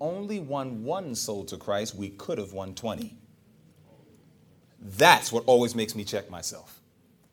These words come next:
I'm saying, "Lord, do I understand the human mind and human nature? If I do an evangelism series, five people get baptized, oh, thank you, Jesus. Lord,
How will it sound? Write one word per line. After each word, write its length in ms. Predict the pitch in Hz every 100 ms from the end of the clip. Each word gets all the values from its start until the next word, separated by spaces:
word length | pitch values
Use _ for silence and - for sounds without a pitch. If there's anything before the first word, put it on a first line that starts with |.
| _ - - _
I'm 140 | 151
saying, 280 | 165 160 117
"Lord, 340 | 123 190 202 139 - -
do 80 | 110
I 120 | 190
understand 360 | 240 240 240 208
the 40 |
human 240 | 185 214 202
mind 200 | 208 196
and 80 |
human 160 | 202 208
nature? 320 | 202 208 214 214 -
If 160 | -
I 200 | 196 220
do 280 | 185 165 214
an 80 | 208
evangelism 480 | 196 214 208 208 208
series, 340 | - 214 214
five 320 | - 202 208
people 160 | 214 202
get 160 | 202
baptized, 540 | 175 202 196 208 208 208
oh, 240 | 190 170
thank 420 | 110 - 233 269 190
you, 60 |
Jesus. 440 | 156 160 131 110 - - -
Lord, 420 | 156 240 262 262